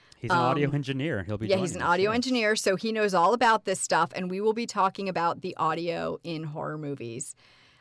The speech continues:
Speaker 2: um, which I'm really excited about, and, um, I'm, I'm gonna tease this. I have a little game for you two to play.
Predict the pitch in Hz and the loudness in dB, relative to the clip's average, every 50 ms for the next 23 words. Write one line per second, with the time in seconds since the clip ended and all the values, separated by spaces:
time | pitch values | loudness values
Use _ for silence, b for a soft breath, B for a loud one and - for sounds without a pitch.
0 | b _ 175 165 160 151 151 151 - 185 - - 208 214 220 226 262 302 349 330 | b _ 0 2 2 0 -2 -4 -4 -4 -2 0 0 2 2 2 2 2 4 4
1 | 285 214 185 - - 190 175 175 175 170 170 156 - 147 151 151 151 - - - | 4 4 2 2 0 2 2 2 2 2 0 0 0 0 0 0 -2 -4 -4 -6
2 | 180 170 170 165 170 165 175 160 160 160 - - 180 180 190 - - - 175 175 | -4 -4 -4 -4 -4 -2 -2 -2 -2 -4 -2 -2 -2 -2 -4 -4 -6 -4 -4 -2
3 | 185 185 170 165 165 - 196 180 170 151 156 165 170 165 156 139 - - b b | -2 -2 -4 -4 -4 -6 -6 -6 -4 -4 -2 -2 -2 -2 -2 -4 -6 -10 b b
4 | b b b b b b b b b b b b _ _ _ - 180 185 185 190 | b b b b b b b b b b b b _ _ _ -8 -6 -6 -6 -6
5 | 214 226 220 202 202 190 185 185 180 175 147 - 170 165 170 202 214 - - 202 | -8 -8 -8 -6 -6 -6 -4 -6 -6 -6 -6 -6 -6 -6 -6 -6 -8 -8 -6 -6
6 | 175 156 156 151 - - 165 143 135 127 - - - 127 - 123 - - 180 | -6 -6 -6 -8 -10 -10 -8 -8 -8 -8 -8 -8 -6 -6 -6 -6 -8 -8 -10